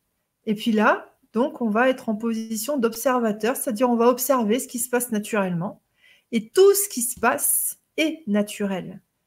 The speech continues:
C'est-à-dire que, à ce moment-là, dans quatre-vingt-dix-neuf pour cent des cas, le mental va s'emballer. Eh bien, on va observer le mental. Donc, le mental va s'emballer, donc ça va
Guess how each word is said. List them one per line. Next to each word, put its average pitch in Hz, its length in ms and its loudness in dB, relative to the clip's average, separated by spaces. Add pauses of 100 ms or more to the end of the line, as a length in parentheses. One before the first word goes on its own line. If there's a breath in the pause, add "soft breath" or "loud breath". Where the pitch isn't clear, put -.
C'est-à-dire 208 580 0
que, 262 380 2 (320)
à 196 80 -6
ce - 140 -10
moment-là, 196 600 2
dans 202 200 0
quatre-vingt-dix-neuf 208 880 0
pour 202 120 -6
cent 214 180 -2
des 185 160 -2
cas, 277 200 2
le 233 100 2
mental 220 480 2
va 214 100 0
s'emballer. 214 640 -2 (360 soft breath)
Eh 220 40 2
bien, 277 160 8
on 262 40 6
va 240 240 4
observer 214 480 0
le 208 80 2
mental. 185 460 -8 (920)
Donc, 208 160 -2
le 214 80 0
mental 196 320 -2
va 208 100 0
s'emballer, 190 540 -2
donc 233 140 -2
ça 214 180 0
va 190 280 -2